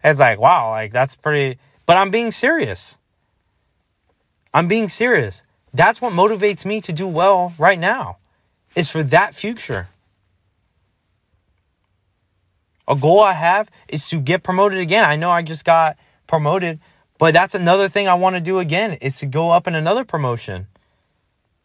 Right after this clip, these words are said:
That's what motivates me. Some of the challenges I face is battling myself and trying to get better. That's what motivates me, 'cause I want to get to that next chapter.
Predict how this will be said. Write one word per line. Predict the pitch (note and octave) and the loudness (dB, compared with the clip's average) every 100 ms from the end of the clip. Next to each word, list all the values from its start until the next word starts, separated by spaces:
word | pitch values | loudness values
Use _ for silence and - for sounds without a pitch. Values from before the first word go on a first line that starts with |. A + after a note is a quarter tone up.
| _ _ _ - | _ _ _ 0
That's | F#3+ A3 | 0 2
what | G3+ | -2
motivates | F3 A3+ G#3 D3 A2 A#2+ | 2 2 2 -2 -4 -10
me. | F#2 F#2 _ _ _ _ _ _ _ _ _ _ _ _ _ | -12 -14 _ _ _ _ _ _ _ _ _ _ _ _ _
Some | - G3+ A#3 | 0 2 2
of | A#3 | 0
the | F#3 | 0
challenges | G3+ A3+ G#3 G3 | 2 2 2 0
I | |
face | E3+ G#3+ G3+ | 2 0 0
is | E3+ | -4
battling | C3 E3+ G#3+ G#3+ | 2 4 4 0
myself | G3 D#3 - G#3+ A#3+ D#3 _ _ _ _ _ - | 0 -2 2 2 2 -8 _ _ _ _ _ -4
and | F3+ | -2
trying | E3 G#3+ | 2 2
to | G#3+ | 2
get | F#3+ | 0
better. | E3+ B3+ D3+ G#2+ _ _ _ _ - | 2 2 -2 -8 _ _ _ _ 0
That's | G#3 B3+ | 2 2
what | C#4 | -2
motivates | A3 C4 C#4 A3+ F3+ | 2 2 2 -2 -4
me, | E3+ | -6
'cause | F#3 | 2
I | F#3 | 2
want | F#3 G3 A#3+ A#3 | 2 2 0 -2
to | |
get | F3 G#3+ A#3 - | -4 -2 -2 -4
to | - A#3 | -4 0
that | A3+ G#3 | 0 2
next | A3+ - | -2 -2
chapter. | A#3 C#4 - B2 G2+ | 0 0 -2 -10 -10